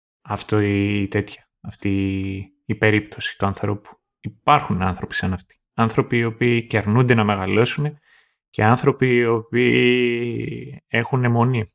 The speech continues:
Κα-, άνθρωποι οι οποίοι, επειδή κιόλας αρνήθηκαν να μεγαλώσουν, δεν μπορούν να ταιριάξουν σε ένα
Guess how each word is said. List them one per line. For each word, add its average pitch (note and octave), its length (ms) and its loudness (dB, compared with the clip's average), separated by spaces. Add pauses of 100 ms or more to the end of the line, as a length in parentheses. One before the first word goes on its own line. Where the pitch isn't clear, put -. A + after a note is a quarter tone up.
Κα-, - 240 -8
άνθρωποι B2+ 440 0
οι A#2 60 0
οποίοι, B2 680 0
επειδή A#2+ 540 0
κιόλας A#2 460 0
αρνήθηκαν A2 500 -2
να G#2 80 -6
μεγαλώσουν, G2+ 600 -4
δεν A#2 100 -2
μπορούν C3+ 240 2
να C#3 120 2
ταιριάξουν B2 680 0 (800)
σε - 260 0
ένα G2+ 580 -2